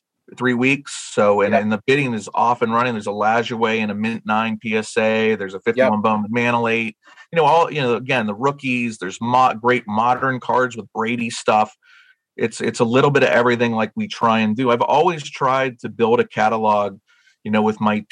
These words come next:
Speaker 1: team, having some nineteenth century the whole way up to the modern.
Speaker 2: Yeah.
Speaker 1: Um, and, you know, the modern's obviously taken off, and we've adapted to that, and we're getting in more and more modern. We just took in,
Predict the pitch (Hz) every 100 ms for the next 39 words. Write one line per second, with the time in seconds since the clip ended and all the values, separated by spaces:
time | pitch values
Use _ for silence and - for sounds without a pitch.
0 | - 120 113 104 98 101 107 107 104 104
1 | 113 - - 120 107 - 117 - 113 101
2 | 98 _ _ _ - 107 - 131 135 127
3 | 120 117 - 113 107 104 104 104 82 -
4 | - _ _ _ 113 110 104 101 98 _
5 | - 107 107 107 107 104 - 107 104 101
6 | 113 127 131 120 120 135 123 123 107 117
7 | 110 113 127 117 107 - 107 104 107 110
8 | 101 98 107 - 110 107 113 110 120 110
9 | 110 107 101 107 110 107 107 104 110 117
10 | 113 107 110 110 107 101 120 131 - -
11 | 131 131 117 107